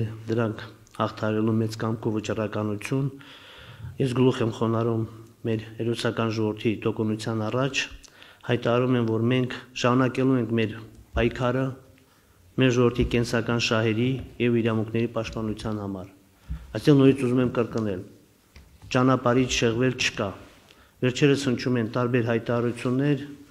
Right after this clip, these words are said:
կլինեն շատ ծայրահեղական կամ զիջումային, արգելում է ընդհանուր առմամբ մեզ հետ քայլողներին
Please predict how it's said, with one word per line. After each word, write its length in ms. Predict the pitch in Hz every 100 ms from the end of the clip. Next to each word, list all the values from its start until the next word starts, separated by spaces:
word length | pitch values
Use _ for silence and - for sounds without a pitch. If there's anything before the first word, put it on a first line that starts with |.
| - - - - - - _ - - _ _ -
կլինեն 360 | - 175 147
շատ 220 | 127 120 107
ծայրահեղական 800 | 113 107 110 110 107 160 156 147
կամ 240 | 110 104 107 - - _ _ _ _ _ _ _ _ _ _ _ _ - _ _ _
զիջումային, 720 | 113 120 117 117 113 120 143 143 - - -
արգելում 640 | 123 143 151 147 147 143
է 80 | 104 101 - - 113
ընդհանուր 440 | 117 123 123 120
առմամբ 680 | 113 113 110 98 98 - -
մեզ 220 | 123 123 -
հետ 160 | 117
քայլողներին 800 | - 117 113 113 117 117 135